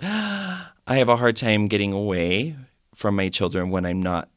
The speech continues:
doing something specifically for work. But I, I do try to do this occasionally. I go off by myself and I try to find something fun to do. And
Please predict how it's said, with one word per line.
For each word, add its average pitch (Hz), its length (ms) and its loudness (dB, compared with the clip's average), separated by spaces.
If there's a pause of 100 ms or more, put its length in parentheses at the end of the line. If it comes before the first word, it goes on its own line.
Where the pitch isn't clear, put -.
(200)
doing 92 260 -2
something 90 320 -4
specifically - 800 -6
for 95 280 -2
work. 90 560 -2 (840)
But 107 520 2
I, - 280 -10
I 107 100 -2
do 107 240 -2
try 117 220 -2
to 135 100 -2
do 131 160 -4
this 127 200 -4
occasionally. 92 420 -4
I 87 40 -4
go 87 160 0
off 104 200 0
by 123 100 -2
myself 107 720 -4
and 110 120 -8
I 110 120 -2
try 107 200 -6
to 101 80 -6
find 95 220 -6
something 92 320 -6
fun 87 520 -6
to - 180 -8
do. - 320 -12 (920)
And 104 640 2